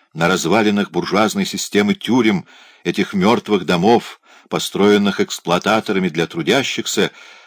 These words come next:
новых учреждений с новым социальным содержанием».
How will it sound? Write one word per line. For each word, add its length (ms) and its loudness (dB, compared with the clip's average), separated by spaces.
новых 580 4
учреждений 920 0
с 220 -10
новым 560 2
социальным 760 -2
содержанием». 760 -4